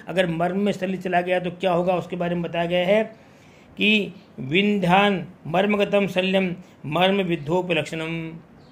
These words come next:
मतलब मर्म, मर्म समझते हो, मर्म किसे कहते हैं? मारी अंती इति मर्म है। जिन स्थानों पर मारण करने से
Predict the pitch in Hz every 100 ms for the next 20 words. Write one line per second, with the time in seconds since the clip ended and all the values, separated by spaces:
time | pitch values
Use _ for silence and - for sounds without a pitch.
0 | - - 160 160 196 180 175 196 208 202
1 | 202 151 180 202 170 156 180 185 233 156
2 | 156 190 190 165 180 175 202 196 170 165
3 | 196 175 165 170 151 165 156 160 160 160
4 | - - 143 196 196 - 165 175 175 190
5 | 185 147 127 139 165 196 190 175 175 175
6 | 180